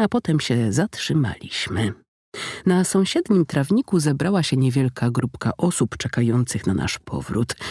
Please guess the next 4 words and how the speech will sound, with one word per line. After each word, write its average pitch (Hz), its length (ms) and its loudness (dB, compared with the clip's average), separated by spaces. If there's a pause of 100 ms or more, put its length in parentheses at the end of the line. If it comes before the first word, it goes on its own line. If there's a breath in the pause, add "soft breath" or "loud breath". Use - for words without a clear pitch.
(840 loud breath)
„Dużo 170 400 4
lepiej, 101 580 -2
prawie 131 520 2
idealnie”. 120 880 0